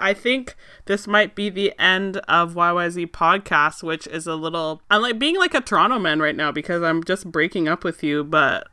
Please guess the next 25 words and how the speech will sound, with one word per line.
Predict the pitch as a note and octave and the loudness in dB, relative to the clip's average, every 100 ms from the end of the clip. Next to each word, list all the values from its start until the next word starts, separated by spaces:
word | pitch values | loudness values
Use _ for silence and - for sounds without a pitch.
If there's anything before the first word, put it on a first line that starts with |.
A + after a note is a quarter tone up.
| E3+ | -6
just | E3 - | -4 -2
didn't | E3+ D#3+ | -2 0
give | D#3 | 0
you | D#3 D#3 | 0 0
any | D3 C#3 | 0 -2
warning. | C3+ D#3+ D#3 D3+ - | 0 0 0 -2 -6
So, | - - F#3+ - - | -6 -6 -6 -8 -4
you | E3 | -4
know, | G2 - - - | -2 -6 -6 -4
this | C4 | -2
is | C#4+ | 4
not | D4 D#4 - _ _ _ A3 | 8 8 6 _ _ _ -6
goodbye. | A3+ G3+ F#3+ F#3+ G3 | -4 2 6 6 6
This | F#3 G3 | 0 -4
is | F#3+ F3+ F3 - | 0 0 0 -4
I'll | E3+ | -6
see | E3+ - F#3 | -6 -6 -4
you | E3+ | -2
later, | D#3+ E3 E3 D#3+ E3 F3+ - _ _ - | 0 0 2 4 4 2 -4 _ _ 0
and | E3+ D#3 D#3+ D#3+ D#3 D#3+ D#3 | 2 4 2 2 2 2 0
we'll | D#3 | -4
hopefully | E3+ E3 - E3 | -2 -4 -2 -2
be | D#3 D#3 | -2 -2
back | D3+ D3+ D3+ - - | 0 4 4 2 -4
with, | D3+ D3 - - - | -2 -2 -6 -20 -20